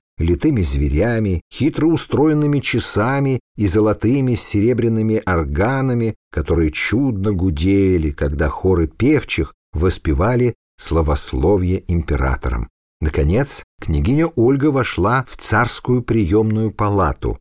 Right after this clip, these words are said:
которая была построена святым равноапостольным Константином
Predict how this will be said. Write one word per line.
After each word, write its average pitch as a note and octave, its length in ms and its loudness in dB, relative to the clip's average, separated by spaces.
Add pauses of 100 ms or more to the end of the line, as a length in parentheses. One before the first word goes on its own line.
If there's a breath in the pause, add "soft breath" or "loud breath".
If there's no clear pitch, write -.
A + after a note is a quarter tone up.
(140)
которая G2 420 2
была F#2+ 260 2
построена A2 800 0
святым G#2+ 600 0
равноапостольным G#2 1080 0
Константином G2+ 920 0